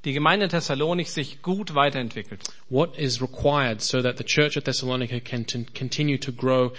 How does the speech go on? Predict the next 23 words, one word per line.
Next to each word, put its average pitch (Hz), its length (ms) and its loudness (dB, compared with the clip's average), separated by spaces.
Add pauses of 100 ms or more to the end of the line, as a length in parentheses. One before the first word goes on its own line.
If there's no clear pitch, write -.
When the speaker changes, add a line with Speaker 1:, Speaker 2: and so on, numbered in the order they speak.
(160)
Speaker 2:
in 123 100 -6
a 104 60 -4
healthy 123 580 -2
manner? 113 400 0 (840)
Speaker 1:
Und 117 300 -4
in 113 100 -2
diese 180 220 0
Richtung 165 320 2
geben 156 220 2
sie 147 180 -2
einige, 170 560 4 (480)
ähm, 127 440 -2 (840)
Aufforderungen 196 800 2
an 170 200 0
die 175 140 0
jungen 175 240 0
Christen 190 420 -2
dort. 208 280 -2 (340)
Speaker 2:
And, 117 340 -2
uh, 113 360 -2
to 147 160 2
this 139 240 2
end, 175 420 2